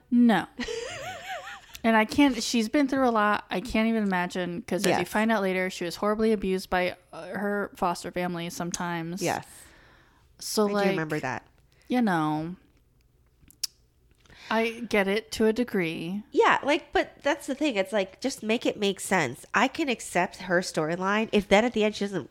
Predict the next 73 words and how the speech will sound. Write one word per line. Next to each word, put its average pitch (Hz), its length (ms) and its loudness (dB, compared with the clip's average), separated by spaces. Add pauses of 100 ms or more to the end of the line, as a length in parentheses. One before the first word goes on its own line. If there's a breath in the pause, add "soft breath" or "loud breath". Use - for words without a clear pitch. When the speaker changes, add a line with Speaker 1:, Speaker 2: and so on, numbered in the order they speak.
Speaker 2:
whip 160 380 2
out 185 180 4
a 156 40 2
Speaker 1:
All - 60 -4
Speaker 2:
present 330 360 4
Speaker 1:
you 392 120 6
had 381 200 4
Speaker 2:
the 339 80 6
Speaker 1:
to 277 60 2
do 370 100 8
Speaker 2:
fuck 370 120 10
Speaker 1:
was 302 100 8
Speaker 2:
at - 60 -2
the 285 80 4
Speaker 1:
have 302 100 8
Speaker 2:
end. - 40 0
Speaker 1:
her 302 120 6
go 269 320 6
home. 247 560 4
Speaker 2:
Yes. 427 320 8
Speaker 1:
Just - 500 2
stick - 300 2
her 311 160 6
in - 60 -4
any 294 280 8
apartment 262 760 4 (440 soft breath)
Speaker 2:
Or 427 320 10
Speaker 1:
and 277 120 12
have 277 180 8
Speaker 2:
have 294 180 10
Speaker 1:
her - 60 6
Speaker 2:
her 302 60 10
Speaker 1:
pull - 40 8
that 311 100 8
Speaker 2:
go 311 140 8
Speaker 1:
out. - 80 4
Speaker 2:
home 320 340 4
and 247 140 -2
find 214 340 0
the, - 100 -4 (140)
like, - 320 -4
finally 240 480 4
have 226 180 0
this 190 120 -12
moment 190 140 -2
of 180 60 -8
being 185 140 -6
like, 180 300 -2 (180)
"Maybe 185 380 -2
it's 180 100 -4
time 170 260 -2
for 170 80 -10
me 160 180 -4
to 170 100 -10
move 151 240 -6
on." 117 340 -4
And 156 100 -2
then 156 120 -2
she - 120 -8
pulls - 280 -6
out 139 80 -4
the 160 80 -8
present 147 300 -6
and 113 60 -10
just, - 140 -8
Speaker 1:
Yeah, - 60 -4
Speaker 2:
like, 277 100 0
Speaker 1:
that's - 40 -6
what 285 80 2
I - 20 2
Speaker 2:
looks 339 160 0
at - 80 -4
Speaker 1:
meant. - 100 -10